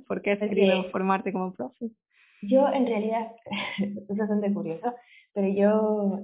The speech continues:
Speaker 2: en realidad, antes de terminar, todo fue bastante rápido. Em, antes de terminar mi primera formación de yoga, que fue,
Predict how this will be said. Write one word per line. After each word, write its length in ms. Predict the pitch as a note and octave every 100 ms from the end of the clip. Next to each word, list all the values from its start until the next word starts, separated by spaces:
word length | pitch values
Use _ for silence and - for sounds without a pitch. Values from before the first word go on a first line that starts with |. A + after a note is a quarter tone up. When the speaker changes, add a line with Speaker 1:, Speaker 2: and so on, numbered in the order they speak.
| -
Speaker 2:
en 320 | F#3 F3+ E3
realidad, 720 | E3+ E3+ F3+ F3 F#3 G#3 G3+ -
antes 420 | F3+ G3+ A#3+ B3
de 100 | G#3
terminar, 720 | G3 F#3 F3 F3+ F#3+ G3+ G3+ - _
todo 200 | B3 C#4 C#4+
fue 260 | A#3+ G3+
bastante 400 | F3+ - G3 G3+
rápido. 580 | G3+ D#3 F3+ G#3 D4+ - _ _ _ _ -
Em, 640 | G3+ G3 F#3 F3+ - - -
antes 220 | G3 A#3+
de 60 | C4+
terminar 440 | B3+ A3+ G#3 G#3
mi 200 | G#3 G3+
primera 340 | F#3+ F#3 G#3+
formación 380 | A3 G3+ G3 G3
de 100 | F3+
yoga, 220 | F3 F#3
que 80 | - - -
fue, 220 | F3